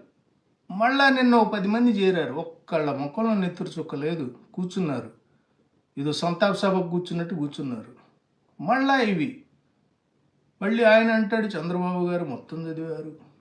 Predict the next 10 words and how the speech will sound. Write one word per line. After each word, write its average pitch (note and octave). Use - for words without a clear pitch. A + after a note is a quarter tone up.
మాకన్నీ A#2
చెప్పారు, D#3
కెమికల్స్ C#3+
కలిసినాయి." D3+
ఆ, E3+
ఇంకా B2+
నయ్యం B2+
కెమిస్ట్రీలో E3+
ఫార్ములాలు F3+
చెప్పలా D3